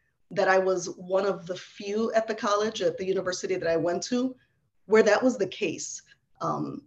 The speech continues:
and so I always felt very different, uh, just because of my ethnic background. I'm Puerto Rican. Um, and it was the first time, again, growing up in a very Puerto Rican and diverse, listening to different languages was the norm.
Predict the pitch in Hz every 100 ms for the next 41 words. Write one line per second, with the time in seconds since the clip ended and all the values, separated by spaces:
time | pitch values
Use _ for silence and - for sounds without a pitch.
0 | - 202 196 - 180 175 - 180 180 190
1 | 214 220 - 196 190 - - 180 180 196
2 | 208 185 202 208 311 320 - - 175 170
3 | 165 190 220 214 202 190 185 180 175 165
4 | 180 180 160 - 196 196 208 196 165 160
5 | 175 180 196 214 233 240 _ _ _ _
6 | 185 180 180 - 208 220 254 254 - -
7 | 214 220 - - - 220 285 180 185 208
8 | 226 190 202 _ _ _ _ _ _ _
9 | - 196 202 220 226 240 233 190 180 185
10 | 196 208 220 226 - 208 214 214 214 214
11 | 220 214 208 208 180 175 185 170 208 214
12 | 208 202 196 190 214 208 214 208 208 180
13 | 185 202 208 214 208 202 202 202 202 196
14 | 202 202 208 208 214